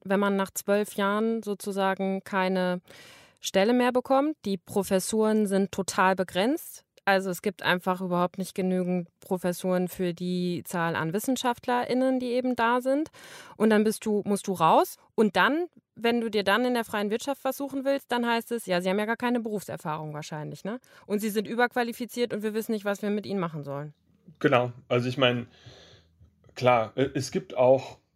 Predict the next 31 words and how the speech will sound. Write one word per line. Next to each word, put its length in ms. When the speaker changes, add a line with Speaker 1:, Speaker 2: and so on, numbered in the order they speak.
Speaker 2:
Fälle, 360
wo 100
das 220
nicht 180
so 120
läuft, 440
ne? 160
Ja, 60
also 240
dass, 400
dass 260
man 180
irgendwie 340
jemanden 320
hat, 220
der 340
irgendwas 400
im 500
Computational-Bereich 1120
gemacht 420
hat 180
und 160
dann 280
irgendwie 280
doch 260
eine 120
ganz 260
gute 300
Anknüpfungsmöglichkeit 1300
oder 160
jemand 400